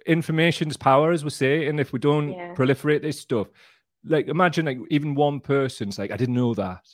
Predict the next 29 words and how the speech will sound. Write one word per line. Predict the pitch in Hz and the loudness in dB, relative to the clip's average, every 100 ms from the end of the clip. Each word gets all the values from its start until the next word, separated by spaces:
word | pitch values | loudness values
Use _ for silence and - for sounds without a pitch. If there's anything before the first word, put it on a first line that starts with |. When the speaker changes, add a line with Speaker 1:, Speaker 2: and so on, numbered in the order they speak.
| _ _ _ | _ _ _
Speaker 1:
you | 110 | -6
know? | 107 113 123 | -4 -4 -6
But | - | -10
there's | 110 | -4
people | 151 143 | -4 -2
in | 135 | -4
the | |
comments | - 135 123 - | -2 0 0 0
there, | |
they | 110 | 0
didn't | 117 120 | 0 2
know | |
Speaker 2:
Yeah. | 120 113 | 2 2
Speaker 1:
about | 110 | 0
Palantir, | 120 107 101 107 101 | -2 -2 -4 -4 -4
they | 95 | -2
didn't | 117 113 | -2 -2
know | 117 | -2
about | 104 107 | 0 -2
some | 110 113 | -2 -6
of | |
the | 107 | -6
things | - 110 104 | -4 -6 -4
that | 104 | -4
you're | 107 104 | -4 -4
saying, | - 101 101 98 _ _ _ - | -8 -8 -8 -10 _ _ _ -4
you | 117 | 4
Speaker 2:
Yeah. | |
Speaker 1:
know? | 123 127 127 | 6 4 2